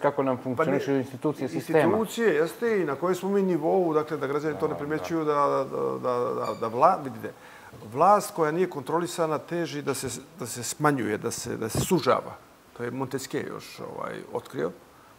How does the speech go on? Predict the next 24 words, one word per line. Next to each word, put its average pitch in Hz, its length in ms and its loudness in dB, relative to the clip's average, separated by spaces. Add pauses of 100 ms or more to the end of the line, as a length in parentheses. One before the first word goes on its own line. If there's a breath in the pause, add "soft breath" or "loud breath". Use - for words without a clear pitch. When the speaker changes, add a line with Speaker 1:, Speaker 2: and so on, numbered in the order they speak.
(300 loud breath)
Speaker 2:
Dakle, 120 400 -2
nekontrolisana 143 540 -4
vlast 151 440 0 (320)
teži 151 220 -2
da 151 60 0
se 113 120 -6
sužava. 139 380 2
Ona 139 120 2
se 131 80 -4
suzila, 202 420 6
ne 196 220 2
može 202 220 6
više. 196 320 0
Ona - 160 -2
dolazi 156 300 4 (140)
poslije 165 240 -2
do 165 80 4
jednog 165 220 0
čovjeka 170 500 0 (400 loud breath)
i 147 60 -8
to 165 120 2
je 160 60 6
već 151 220 0
onaj, 123 380 0